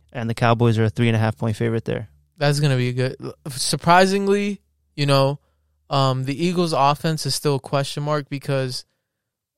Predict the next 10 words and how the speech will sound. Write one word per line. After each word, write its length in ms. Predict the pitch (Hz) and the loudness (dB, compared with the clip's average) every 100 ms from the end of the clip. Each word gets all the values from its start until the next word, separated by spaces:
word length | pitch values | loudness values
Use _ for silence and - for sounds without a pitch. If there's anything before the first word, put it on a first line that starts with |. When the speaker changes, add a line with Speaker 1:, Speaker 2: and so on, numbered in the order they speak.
| _ | _
Speaker 2:
uh, 400 | 147 127 123 123 - _ _ _ _ _ 160 | -2 0 0 -2 -8 _ _ _ _ _ -2
everybody 480 | 160 175 160 160 | -2 4 4 6
on 160 | 151 135 | 2 2
their 120 | 135 | 2
offensive 520 | 131 139 151 147 131 | 2 0 -2 -4 -6
staff 380 | - 143 139 139 | -6 -2 -2 -2
has 180 | 139 127 | -4 -2
never 480 | 131 131 131 127 - | -4 -2 -4 -6 -8
actually, 680 | 135 131 - 131 127 123 131 | -6 -6 -4 -6 -4 -6 -10
uh, 360 | - 127 123 | -10 -8 -8